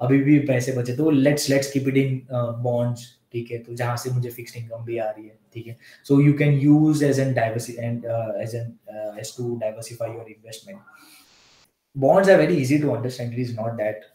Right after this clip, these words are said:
uh, you know, uh, complex as equity, because equity में कैसा होता है, Price fluctuation होता है कि कुछ news आ गई, ये हो गया, वो हो गया,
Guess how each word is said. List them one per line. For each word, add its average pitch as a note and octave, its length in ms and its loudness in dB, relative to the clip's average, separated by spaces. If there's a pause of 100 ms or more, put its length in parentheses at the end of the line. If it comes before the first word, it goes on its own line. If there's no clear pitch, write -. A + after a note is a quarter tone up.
uh, G#2 160 -14 (120)
you G2+ 100 -20
know, F#2 100 -18 (540)
uh, - 300 -10 (100)
complex B2+ 460 0 (100)
as B2 160 -2 (240)
equity, B2+ 360 0 (100)
because B2 460 0
equity C3 260 -2
में C3+ 120 0
कैसा B2+ 200 0
होता B2 120 -2
है, - 120 -6
Price A#2 280 -4
fluctuation A#2+ 460 -6
होता A#2 220 -4
है A2+ 80 -2
कि A#2+ 80 -6 (100)
कुछ B2+ 220 -4
news A#2 280 -2
आ A2 100 -2
गई, A2+ 120 -6 (140)
ये A#2+ 60 -2
हो A2+ 160 -4
गया, A2+ 120 -6
वो A2 80 -10
हो A2 260 -16
गया, A2 120 -10